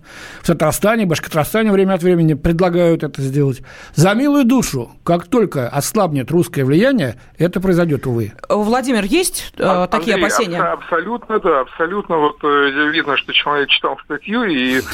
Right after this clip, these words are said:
Speaker 3: э, учёные абсолютно то же самое говорят. Ведь как, э, происходит, э, м, э, точнее, как реализуются вот эти технологии? Сначала появляется сообщество, которое ставит вопрос,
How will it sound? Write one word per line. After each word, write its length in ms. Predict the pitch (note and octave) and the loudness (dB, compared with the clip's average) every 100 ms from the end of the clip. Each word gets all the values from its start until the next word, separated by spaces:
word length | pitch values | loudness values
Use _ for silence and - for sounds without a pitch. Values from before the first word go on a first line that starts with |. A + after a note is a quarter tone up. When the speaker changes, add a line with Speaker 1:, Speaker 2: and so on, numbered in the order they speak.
| - - | -14 -4
Speaker 3:
э, 320 | C#3 C3+ C3+ - | 0 2 2 -2
учёные 500 | D#3 - G3 G3 E3 | -4 -4 -2 0 -2
абсолютно 500 | - D3 F3 G3+ F#3+ | -2 -6 -4 -6 -2
то 160 | G3+ | -2
же 60 | - | -2
самое 280 | - G3 F#3+ | -4 -2 -2
говорят. 400 | G3+ F#3+ F#3+ C3 | 0 0 0 -2
Ведь 220 | C#3 C#3+ - | -4 -10 -4
как, 240 | A#3 A#3 - - - | -4 -4 -12 -16 -10
э, 220 | G3 D3+ D3+ | -4 -2 0
происходит, 640 | D#3 D#3+ - G3+ G3 F3+ | 0 -2 -2 -4 -2 -4
э, 60 | F3+ | -2
м, 1000 | D3+ D3 D3 D3 D3 D3 C#3+ C#3+ C#3+ C#3+ | 0 2 2 0 -4 -4 -2 0 0 -2
э, 320 | - - C#3+ C3 | -4 -2 -2 -2
точнее, 240 | D#3 F#3+ D#3+ | -4 -2 -2
как 240 | G3 F#3 | -4 -2
реализуются 760 | E3+ D#3 D#3+ D3+ G#3 G3 - D#3 | -2 -2 -4 -6 -8 -8 -4 -2
вот 160 | D#3 | -2
эти 200 | F3+ F3+ | -2 -6
технологии? 720 | - - F#3 F#3+ F3 A#2 A2+ A2+ | -10 -6 -2 -2 -2 -4 -6 -6
Сначала 340 | D3 D3 A3+ G#3 | -4 -2 0 -2
появляется 600 | D3 D3 D#3+ F3+ - - - | -2 -2 0 -2 -2 -6 -2
сообщество, 480 | E3 F#3+ - D3 | -2 -2 -6 -6
которое 540 | B2 C3+ F3+ E3 D3+ C#3 - - - | -4 -2 0 0 0 0 -6 -20 -18
ставит 300 | - G3 A3 | -4 -2 0
вопрос, 420 | G3+ A3 A3+ B2 | -2 -2 -4 -6